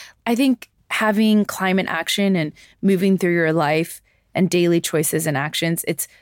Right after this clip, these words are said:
so much more sustainable when it comes from this place of, like, love and gratitude and cherishment for this world and shared home we are in,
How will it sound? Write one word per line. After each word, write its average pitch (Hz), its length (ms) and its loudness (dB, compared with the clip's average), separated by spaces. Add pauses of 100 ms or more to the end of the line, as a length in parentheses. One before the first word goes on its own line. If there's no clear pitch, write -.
(120)
so - 340 0
much 208 240 2
more 175 160 0
sustainable 165 600 -2
when 165 100 -2
it - 80 -6
comes 160 260 -6
from 160 180 -6
this - 160 -8
place - 280 -4
of, - 100 -8
like, - 220 -4
love 160 580 0
and 135 240 -4 (300)
gratitude 160 540 -2
and 160 120 -4
cherishment 165 600 -2
for 190 480 0
this 190 340 -4 (100)
world 202 400 0
and 185 140 -2
shared 185 260 -2
home 185 200 0
we 190 140 0
are 196 160 0
in, 196 180 0